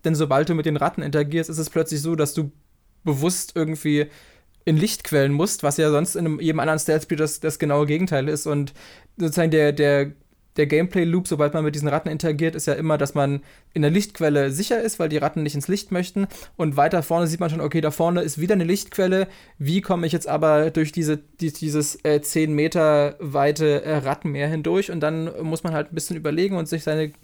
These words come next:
Umgebung genau angucken, ein paar, kommt dann auch noch Spezialfähigkeiten, äh,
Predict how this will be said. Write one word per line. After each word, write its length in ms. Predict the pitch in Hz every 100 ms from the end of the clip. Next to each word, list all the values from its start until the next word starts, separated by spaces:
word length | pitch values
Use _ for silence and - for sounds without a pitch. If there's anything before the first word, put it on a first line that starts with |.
| _ -
Umgebung 400 | 160 156 170 175
genau 240 | 165 160
angucken, 540 | 160 175 180 - 180
ein 100 | 165
paar, 100 | 147
kommt 140 | 147 160
dann 100 | 147
auch 60 |
noch 120 | 151 139
Spezialfähigkeiten, 920 | 151 - 151 165 151 - 151 147 170 - - - - -
äh, 320 | 156 151